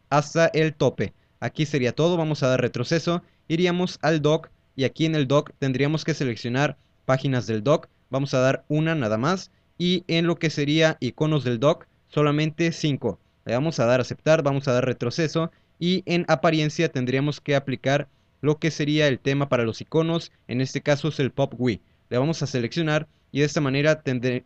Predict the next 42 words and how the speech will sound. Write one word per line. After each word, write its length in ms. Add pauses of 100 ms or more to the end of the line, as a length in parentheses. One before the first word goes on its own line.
eh, 300
terminaríamos 800
con 320
esto, 560 (200)
con 120
esta 160
configuración 680
en 140
el 100
Nova 180
Launcher. 420 (220)
Vamos 240
a 60
salir, 300
vamos 240
a 60
dar 200
home 260 (340)
para 240
que 260
comience 560
a 100
cargar 380
los 260
iconos. 500 (200)
Una 180
vez 160
que 120
ya 180
configuró 540
todos 240
los 140
iconos, 460 (220)
vamos, 420 (200)
en 160
mi 80
caso 260
voy 120
a 40
eliminar 420
este 300
widget 420